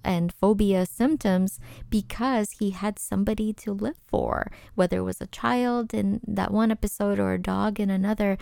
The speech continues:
Having someone to love and somebody that loved him gave Monk that sense of belonging. This is the role that Trudy played for him.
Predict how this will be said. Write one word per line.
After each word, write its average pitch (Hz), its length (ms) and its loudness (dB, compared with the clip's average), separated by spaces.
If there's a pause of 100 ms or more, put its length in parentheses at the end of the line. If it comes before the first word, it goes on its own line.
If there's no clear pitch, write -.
(580)
Having 240 420 2
someone 233 500 4
to 226 180 -2
love 196 360 2
and 180 120 0
somebody 208 420 0
that 202 220 -4
loved 190 300 -2
him 196 560 2 (580)
gave 233 360 4
Monk 202 420 0
that 190 240 -2
sense 202 340 0
of 190 220 0
belonging. 190 880 2 (460)
This 196 260 -2
is 208 140 -4
the 208 100 2
role 185 300 2
that 190 160 -2
Trudy 233 400 0
played 190 340 0
for - 180 -6
him. 175 440 -2